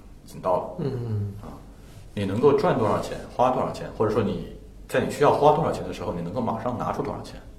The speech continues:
Speaker 1: 我觉得这个就叫财务自由。
Speaker 2: 嗯。好，反正这些话送给，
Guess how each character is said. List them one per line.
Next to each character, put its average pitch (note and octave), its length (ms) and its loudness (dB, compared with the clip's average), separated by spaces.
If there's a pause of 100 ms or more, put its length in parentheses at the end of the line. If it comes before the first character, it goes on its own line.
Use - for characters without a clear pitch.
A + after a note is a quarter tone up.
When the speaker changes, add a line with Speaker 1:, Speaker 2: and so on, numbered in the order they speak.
(140)
Speaker 1:
我 E2 100 -10
觉 E2+ 60 -6
得 F2+ 60 -6
这 C#3 80 -8
个 - 80 -4
就 - 80 -6
叫 D#2+ 100 -4
财 - 160 -10
务 - 40 -10 (100)
自 - 140 -14
由。 - 60 -14 (520)
Speaker 2:
嗯。 G#2 280 -4 (1800)
好， - 340 -12 (320)
反 A2 120 -2
正 A2 300 4
这 A#2+ 140 2
些 A#2 220 2
话 G2 420 0
送 A2 200 0
给， F#2+ 300 2